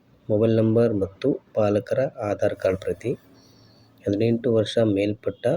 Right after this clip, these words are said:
ಫಲಾನುಭವಿ ಆಗಿದ್ದರೆ ರಾಷ್ಟ್ರೀಕೃತ ಬ್ಯಾಂಕ್‌ನಲ್ಲಿ ಅಕೌಂಟ್ ಹೊಂದಿರುವ ಪ್ರತಿ, ಹದಿನೆಂಟು ವರ್ಷದೊಳಗಿನ ಫಲಾನುಭವಿಯಾಗಿದ್ದರೆ ಪಾಲಕರ ಜಂಟಿ ಖಾತೆಯ ಪ್ರತಿ, ಬಿ ಪಿ ಎಲ್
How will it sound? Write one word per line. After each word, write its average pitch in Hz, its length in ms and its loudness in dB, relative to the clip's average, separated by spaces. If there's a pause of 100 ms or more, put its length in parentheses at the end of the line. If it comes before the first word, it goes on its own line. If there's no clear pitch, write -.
(140)
ಫಲಾನುಭವಿ 101 760 2
ಆಗಿದ್ದರೆ 98 680 -2 (580)
ರಾಷ್ಟ್ರೀಕೃತ 107 640 0
ಬ್ಯಾಂಕ್‌ನಲ್ಲಿ 104 600 0
ಅಕೌಂಟ್ 117 520 -2
ಹೊಂದಿರುವ 101 380 0
ಪ್ರತಿ, 117 500 -4 (800)
ಹದಿನೆಂಟು 123 460 2
ವರ್ಷದೊಳಗಿನ 113 1040 2
ಫಲಾನುಭವಿಯಾಗಿದ್ದರೆ 101 1300 0
ಪಾಲಕರ 110 880 -2
ಜಂಟಿ 95 380 -4
ಖಾತೆಯ 92 380 -2
ಪ್ರತಿ, 123 440 -2 (760)
ಬಿ 110 160 2
ಪಿ 113 180 -2
ಎಲ್ 135 240 0